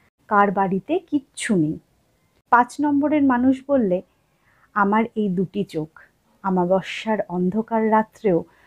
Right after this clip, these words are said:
কোনো মানুষ যদি কালো ছায়ার মতো আমার সামনে দিয়ে চলে যায়,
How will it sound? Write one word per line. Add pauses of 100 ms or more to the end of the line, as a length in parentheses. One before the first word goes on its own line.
(160)
কোনো
মানুষ
যদি
কালো
ছায়ার
মতো
আমার
সামনে
দিয়ে
চলে
যায়,